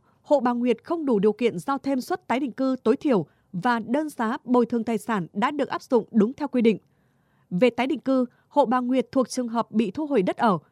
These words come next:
phải di chuyển chỗ ở. Tại thời điểm thu hồi đất, có nhiều thế hệ cặp vợ chồng cùng chung sống trên một thửa đất. Căn cứ điều sáu, Nghị định số bốn bảy, ngày mười lăm tháng năm năm hai nghìn không trăm mười bốn của Chính phủ,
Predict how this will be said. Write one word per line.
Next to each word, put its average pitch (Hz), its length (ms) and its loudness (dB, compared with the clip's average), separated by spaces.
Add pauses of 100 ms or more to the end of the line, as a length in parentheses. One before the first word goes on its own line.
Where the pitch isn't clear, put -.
(260)
phải 254 160 0
di 302 160 -4
chuyển 214 220 -2
chỗ - 140 -6
ở. 214 180 0 (480)
Tại 247 120 -2
thời 240 140 0
điểm 214 200 0
thu 277 160 -6
hồi 240 140 2
đất, - 320 -6
có 214 140 -2
nhiều 285 260 0
thế 220 160 -2
hệ 285 200 -4
cặp - 280 -4
vợ 233 100 -2
chồng 220 280 -4
cùng 226 200 -2
chung 302 160 -6
sống 247 320 0
trên 277 220 -2
một 226 120 -2
thửa 202 120 4
đất. 233 180 0 (760)
Căn 320 160 -2
cứ 269 140 -2
điều 277 160 0
sáu, 214 460 -2
Nghị 247 140 0
định 208 200 0
số 226 160 0
bốn 220 180 0
bảy, 240 220 2 (320)
ngày 262 160 0
mười 254 140 2
lăm 311 160 -2
tháng 277 240 -4
năm 294 280 -2
năm 285 140 -2
hai 302 120 -4
nghìn 214 220 2
không 285 180 -4
trăm 285 200 -4
mười 233 80 0
bốn 190 200 2
của 240 140 2
Chính 220 180 -2
phủ, 233 280 4